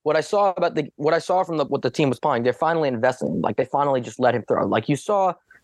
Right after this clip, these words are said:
you saw a quarterback that, well, I can live with the interceptions. Honestly, I can live with it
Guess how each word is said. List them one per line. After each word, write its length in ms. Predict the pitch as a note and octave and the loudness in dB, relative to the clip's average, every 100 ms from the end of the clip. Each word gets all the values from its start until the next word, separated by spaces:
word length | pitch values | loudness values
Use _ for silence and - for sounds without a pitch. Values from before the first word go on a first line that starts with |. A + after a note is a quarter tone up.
| - | -8
you 60 | |
saw 220 | E3+ A3 G3 | -2 0 0
a 40 | |
quarterback 360 | - G3 C#3 - | 0 0 0 0
that, 120 | G2+ | -2
well, 160 | D3 - | 0 0
I 120 | F#3+ | 0
can 180 | B3 C#4+ | 0 0
live 200 | A3 C4 | 0 2
with 100 | A3+ | 0
the 80 | F#3+ | 2
interceptions. 500 | F#3 D3+ C3+ - - - | 0 2 0 -2 -6 -2
Honestly, 320 | F3 A#3+ E3+ | 0 2 2
I 60 | |
can 120 | - D#3+ | 4 2
live 140 | F3+ | 2
with 160 | B2+ G#2 | 0 0
it 160 | F#2+ | -2